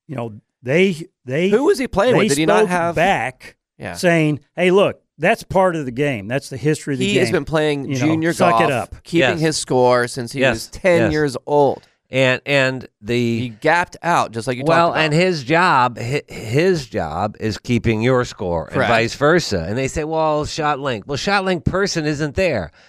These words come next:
Speaker 3: They didn't see every, the, it's the responsibility of every golfer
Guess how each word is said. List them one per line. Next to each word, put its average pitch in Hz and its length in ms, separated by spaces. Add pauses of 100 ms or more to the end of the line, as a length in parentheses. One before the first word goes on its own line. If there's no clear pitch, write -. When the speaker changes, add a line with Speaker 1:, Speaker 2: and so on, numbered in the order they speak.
(100)
Speaker 3:
They 139 160
didn't 165 300
see 147 380
every, 151 520 (200)
the, 113 340
it's 101 320
the 123 60
responsibility 139 840
of 117 140
every 127 340
golfer 135 580